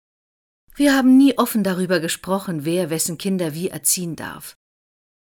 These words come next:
Allerdings haben wir gesagt, dass jeder für seine Kinder die Absprachen trifft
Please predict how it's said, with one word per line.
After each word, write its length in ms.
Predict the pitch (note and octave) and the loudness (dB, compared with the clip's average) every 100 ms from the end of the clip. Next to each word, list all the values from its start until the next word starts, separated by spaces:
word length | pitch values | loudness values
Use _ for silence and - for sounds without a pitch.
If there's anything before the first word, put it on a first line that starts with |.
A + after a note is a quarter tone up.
| _ _ | _ _
Allerdings 500 | - C#3 C#3 D#3 E3 | -14 -10 -10 -6 -4
haben 220 | F3+ F3 F3+ | -4 -4 -4
wir 120 | F3+ | -2
gesagt, 440 | E3+ E3+ E3+ - | -2 -2 -4 -6
dass 160 | F3 - | -6 -2
jeder 280 | F3 F#3 G3 | 0 0 0
für 140 | G3+ | -2
seine 260 | F3 F3+ F3+ | -4 -4 -4
Kinder 320 | G#3 F#3+ F#3+ | -4 -2 -2
die 180 | F#3 - | -4 -4
Absprachen 680 | G#3+ - - D#3+ D#3 E3+ | -4 -6 -6 -6 -6 -8
trifft 340 | - G3 G3+ | -6 -6 -8